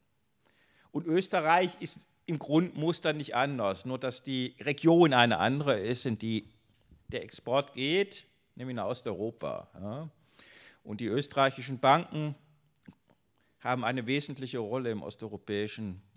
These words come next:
Finanzsystem. Dort ist die Finanziarisierung finanzgetriebenes Wachstum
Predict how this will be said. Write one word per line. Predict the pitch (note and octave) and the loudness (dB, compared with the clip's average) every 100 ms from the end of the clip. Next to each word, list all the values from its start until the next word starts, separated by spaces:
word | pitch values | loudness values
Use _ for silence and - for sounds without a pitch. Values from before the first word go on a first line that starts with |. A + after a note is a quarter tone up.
| _ | _
Finanzsystem. | - G#2+ F#2+ G#2 - - - _ _ _ _ - B2+ A2+ - A2+ D3 F#3+ F#3 F3 _ _ _ | -12 -8 -6 -6 -8 -12 -16 _ _ _ _ -16 -12 -12 -6 -2 0 -2 -4 -8 _ _ _
Dort | A2+ B2+ | -2 -2
ist | - - | -2 -10
die | A#2+ | -10
Finanziarisierung | C#3 B2+ A2+ - A2+ A#2 - A#2+ D#3+ F#3 F3 E3+ E3+ E3+ _ _ - - _ _ | -4 -4 -4 -6 -6 -8 -8 -8 -4 -2 0 0 -2 -6 _ _ -20 -20 _ _
finanzgetriebenes | - A2 B2+ C#3+ - C3+ C3+ C3 B2 - | -10 -2 -2 -2 -8 -8 -6 -6 -6 0
Wachstum | B2+ C#3 - C3+ C3 C3 | 0 0 -4 -6 -4 -6